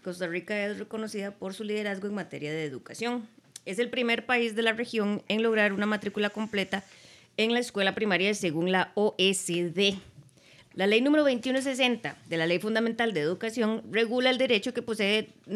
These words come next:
todos los habitantes de la República a la educación y la obligación que tiene el Estado de procurar ofrecerla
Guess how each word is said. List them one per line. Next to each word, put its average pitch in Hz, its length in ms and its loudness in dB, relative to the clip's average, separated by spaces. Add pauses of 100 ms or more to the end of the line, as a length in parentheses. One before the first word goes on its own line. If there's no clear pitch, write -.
(160)
todos 214 180 6
los 220 100 2
habitantes 196 540 -2
de 196 140 -2
la 196 100 0
República 196 520 -2
a 147 160 -2
la 147 60 -2
educación 180 480 0
y 175 100 0
la 160 100 2
obligación 156 420 -2
que 180 120 -6
tiene 165 260 -4
el 190 80 -4
Estado 208 400 -2 (320)
de 226 120 2
procurar 233 540 2
ofrecerla 196 580 0